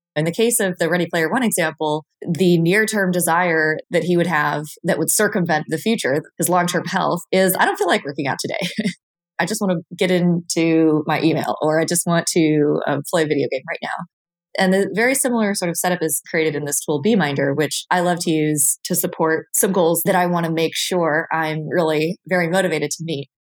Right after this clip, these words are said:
So it's a, it's a tool where you can put in your goals and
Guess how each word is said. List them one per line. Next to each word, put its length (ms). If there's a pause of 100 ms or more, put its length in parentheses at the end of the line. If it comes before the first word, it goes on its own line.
(220)
So 160
it's 160
a, 180
it's 120
a 80
tool 300
where 100
you 100
can 180
put 140
in 140
your 160
goals 600
and 540